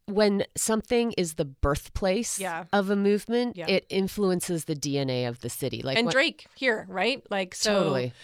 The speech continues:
Speaker 2: I think now that we're seeing, like, when we go back to the sneaker thing, it's like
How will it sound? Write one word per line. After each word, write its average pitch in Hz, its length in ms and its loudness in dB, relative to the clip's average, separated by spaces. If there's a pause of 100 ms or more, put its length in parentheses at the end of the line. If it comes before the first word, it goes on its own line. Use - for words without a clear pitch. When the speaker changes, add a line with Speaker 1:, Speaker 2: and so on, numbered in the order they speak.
(220)
Speaker 2:
I 208 100 -2
think 208 220 0
now 185 220 2
that 202 100 2
we're 190 160 -2
seeing, 180 600 -2
like, - 220 -10
when 175 140 -8
we 170 80 -10
go 170 80 -10
back 160 200 -10
to - 80 -20
the - 80 -8
sneaker 392 360 -2
thing, 165 320 -4
it's 175 200 -8
like 180 420 0